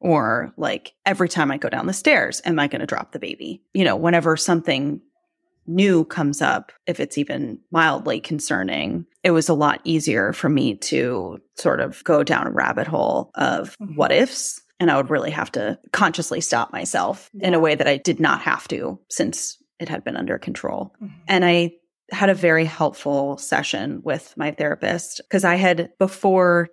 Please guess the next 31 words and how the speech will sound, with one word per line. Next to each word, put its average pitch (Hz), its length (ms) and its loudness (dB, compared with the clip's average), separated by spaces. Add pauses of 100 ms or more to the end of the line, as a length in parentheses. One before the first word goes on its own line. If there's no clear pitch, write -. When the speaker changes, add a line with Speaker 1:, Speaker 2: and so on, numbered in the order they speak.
(160)
Speaker 1:
I 180 60 -10
think 247 260 -2
when 175 100 2
I 151 80 4
was, 143 200 0
like, 160 200 -2
thirty-seven 156 600 -2
weeks, - 500 -6
at 175 140 -4
that 160 180 2
point, 151 420 2
I 156 120 2
was 147 140 -2
seeing 143 200 2
her 139 480 0
every 156 200 0
other 214 200 2
month, 254 460 0
I 240 120 4
think. 262 460 0 (340)
And 175 180 4
I 165 120 4
said, 156 400 0 (320)
"I 381 80 4
would 330 160 4
like 208 160 2
to 190 80 0
have 160 180 2
a 147 60 -2
session - 400 -4
scheduled - 720 -4